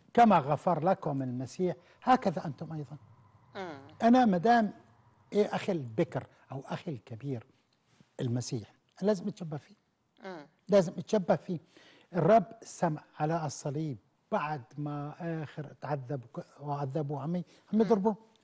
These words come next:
Speaker 1: "اغفر لهم يا أبتاه،
Speaker 2: أيوة.
Speaker 1: لأنهم لا يعلمون
Speaker 2: ماذا
Speaker 1: ماذا يفعلون".
Speaker 2: مم.
Speaker 1: ما نعرف إنه، لو عارفين هو هذا رب المجد، لما صلبوه؟
Speaker 2: مم.
Speaker 1: إنما مفكرين، آه، اضربوا،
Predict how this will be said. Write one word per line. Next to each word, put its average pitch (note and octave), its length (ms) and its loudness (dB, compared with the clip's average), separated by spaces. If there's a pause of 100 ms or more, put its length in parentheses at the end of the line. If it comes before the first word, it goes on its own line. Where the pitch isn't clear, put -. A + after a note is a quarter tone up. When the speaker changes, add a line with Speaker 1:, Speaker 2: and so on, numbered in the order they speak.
(120)
Speaker 1:
"اغفر A#2 400 -10
لهم G#2+ 240 -12
يا A#2 180 -14
أبتاه، C#3 720 -8
Speaker 2:
أيوة. D#3+ 260 -14
Speaker 1:
لأنهم F3+ 500 -2
لا G3+ 300 2
يعلمون F#3 920 2
Speaker 2:
ماذا G3 300 0
Speaker 1:
ماذا F3 440 4
يفعلون". D3+ 520 0 (280)
Speaker 2:
مم. F3 200 -20 (600)
Speaker 1:
ما G#3 120 6
نعرف A#3 300 4
إنه، D#3 220 -4
لو C3 120 2
عارفين D3 300 0
هو D#3+ 240 -2 (260)
هذا D3+ 200 4
رب D#3 180 0
المجد، D#3 340 -2 (140)
لما G#3+ 180 0
صلبوه؟ A3 440 0 (420)
Speaker 2:
مم. F3+ 240 -16 (360)
Speaker 1:
إنما A#3+ 360 6
مفكرين، G#3 480 2 (360)
آه، - 260 0
اضربوا، A#3+ 480 6